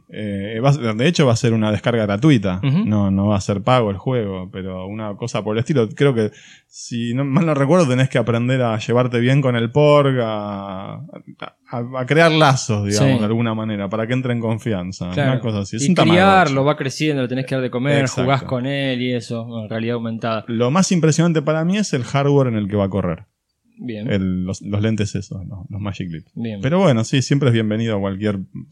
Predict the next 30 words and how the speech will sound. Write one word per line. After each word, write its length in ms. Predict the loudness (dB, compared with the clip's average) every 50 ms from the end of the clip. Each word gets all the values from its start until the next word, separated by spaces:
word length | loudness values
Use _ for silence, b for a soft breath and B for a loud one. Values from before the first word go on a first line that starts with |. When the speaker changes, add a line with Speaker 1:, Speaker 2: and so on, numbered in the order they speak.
| _ _
Speaker 1:
cualquiera 280 | -4 -4 -2 0 2 2
de 60 | 2
estas 180 | 2 0 -4 0
cositas 760 | 0 0 0 4 2 2 4 4 0 0 0 -2 -8 -10 _
de 100 | -6 -6
Star 240 | -6 -2 -2 -2 0
Wars 220 | 0 -2 -2 -4 -8 -10
que 300 | -10 -8 -8 -8 -10 -12 _ _
Speaker 2:
Sí, 140 | -6 -4 -2
hay 220 | 0 0 0 0
que 100 | -2 -4
poder 220 | -4 -4 -6 -4
pagarlas, 420 | -4 -2 -2 -2 -2 -2 -4 -8 -10 -10
pero 300 | -12 -12 -12 -12 -14 -16 -20 -20 -20 -20
Speaker 1:
<laughs> 180 | _ _ _ _
Sí, 520 | -14 -4 -2 0 0 0 4 4 4 4 6 4
bueno. 220 | 4 2 2 0 B B B B B B B B B B B _
Speaker 2:
Bueno. 320 | 0 2 4 4 4 4
Speaker 1:
Pa-, 60 | 2 0
pagá 180 | 0 2 4
los 160 | 4 6 6
lentes 300 | 6 6 4 4 2 2
que 80 | 2 2
los 100 | 0 2
porks 220 | 2 2 2 2
son 120 | 0 -2 -4
gratis. 360 | -4 -4 -4 -6 -8 -12 -12
Speaker 2:
Claro. 220 | -10 -10 -10 -10 -12 -16 _ _ B B B B B B B
Eh, 220 | -4 0 0 0 0
juguetes. 720 | 2 4 6 8 8 6 4 0 -4 -4 -8 -16 -20 -20